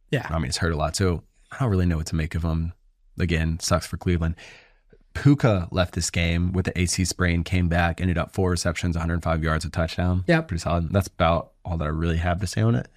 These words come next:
Speaker 2: Anything else? Or should we
Speaker 1: Nope.
Speaker 2: just jump into the game of the week?
Speaker 1: Dude, game of the week. I mean,
Speaker 2: The floor is yours.
Speaker 1: Yeah.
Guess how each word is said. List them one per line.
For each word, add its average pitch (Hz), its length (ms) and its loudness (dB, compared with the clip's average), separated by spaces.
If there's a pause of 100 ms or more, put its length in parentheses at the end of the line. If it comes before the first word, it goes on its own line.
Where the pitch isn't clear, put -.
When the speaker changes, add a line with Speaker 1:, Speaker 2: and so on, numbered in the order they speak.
Speaker 2:
Anything 104 160 4
else? 107 300 -2 (320)
Or 101 100 4
should 92 100 4
we - 20 6
Speaker 1:
Nope. 98 60 4
Speaker 2:
just 87 80 -2
jump 87 180 2
into 82 100 -4
the 76 80 -2
game 80 320 0
of 101 60 2
the 101 80 4
week? - 280 -2 (320)
Speaker 1:
Dude, 170 300 4
game 196 260 4
of 170 60 0
the 156 80 4
week. 147 380 4
I 151 80 0
mean, 139 240 4
Speaker 2:
The - 80 2
floor 120 220 4
is 98 120 4
yours. 85 340 0 (200)
Speaker 1:
Yeah. 131 580 2